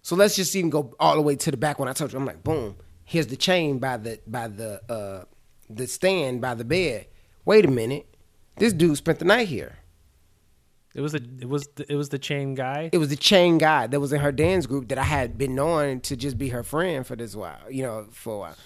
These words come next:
Speaker 1: So it's the chain, it's the chain, it's his chain. So I'm like, "Oh, fuck." Then I go to the party.
Speaker 2: Yes.
Speaker 1: And I'm like, "Wait a minute, the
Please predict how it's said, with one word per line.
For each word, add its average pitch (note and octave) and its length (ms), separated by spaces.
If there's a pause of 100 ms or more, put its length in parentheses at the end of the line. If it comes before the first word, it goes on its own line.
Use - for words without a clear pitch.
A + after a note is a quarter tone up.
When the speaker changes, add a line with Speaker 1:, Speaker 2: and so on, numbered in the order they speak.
(400)
Speaker 1:
So D3 480 (680)
it's F3+ 160
the E3 100
chain, C#4+ 540
it's D#3+ 160
the - 100
chain, C#4+ 260
it's E3+ 120
his A3 160
chain. B3 180
So A3 140
I'm G#3+ 80
like, D3 180 (120)
"Oh, C#4+ 260
fuck." - 360 (720)
Then G#3 400
I F#3+ 120
go F3 300
to E3 220
the C3+ 200 (220)
party. C4+ 560 (960)
Speaker 2:
Yes. - 440 (320)
Speaker 1:
And E3 180
I'm D#3+ 160
like, G#2 560 (1160)
"Wait F#3 240
a B2+ 60
minute, G2+ 360
the D#3+ 120